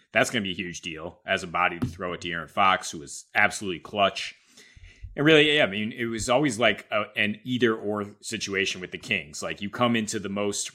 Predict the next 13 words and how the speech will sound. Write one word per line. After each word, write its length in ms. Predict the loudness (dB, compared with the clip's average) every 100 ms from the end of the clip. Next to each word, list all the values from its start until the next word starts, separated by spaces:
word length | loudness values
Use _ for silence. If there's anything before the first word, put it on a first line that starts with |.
| -2
raucous 500 | 2 2 2 -4 -4
arena, 520 | -6 -4 -2 -2 -2
the, 160 | -4 -12 -10
this 380 | -8 -8 -10 -12 -8
rabid 420 | 0 0 0 -4
fan 320 | -6 -6 -4
base 280 | -4 -4 -6
that 100 | -4
hasn't 240 | -4 -4
had 100 | -6
a 60 | -6
championship 580 | -8 -10 -10 -8 -8 -8
in, 160 | -12